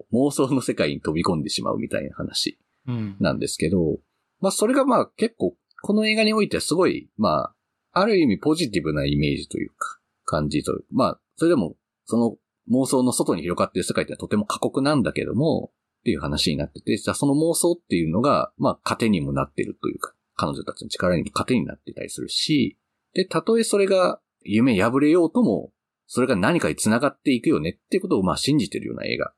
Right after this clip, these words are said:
Speaker 1: になってて、まあ、これってまあ、あの、まあ、僕的な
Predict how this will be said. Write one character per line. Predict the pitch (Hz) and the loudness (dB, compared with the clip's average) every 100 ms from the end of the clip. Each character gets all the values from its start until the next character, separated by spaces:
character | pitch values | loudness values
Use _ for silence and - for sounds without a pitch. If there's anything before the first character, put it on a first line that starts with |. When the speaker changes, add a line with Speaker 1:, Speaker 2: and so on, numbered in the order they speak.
| _ | _
Speaker 1:
に | 82 73 | -2 -2
な | |
っ | 69 | -4
て | - - | -8 -6
て、 | 65 53 - _ _ _ _ | -4 -4 -6 _ _ _ _
ま | - | -12
あ、 | - | -4
こ | 160 | -2
れ | 208 | -2
っ | |
て | - 80 | -2 -4
ま | 76 55 - _ _ _ | -2 -2 -6 _ _ _
あ、 | - | -4
あ | 120 | -2
の、 | 147 139 | 0 0
ま | 110 | 0
あ、 | |
僕 | 92 101 123 | 0 -4 -2
的 | 139 - | -4 0
な | 123 117 | 0 0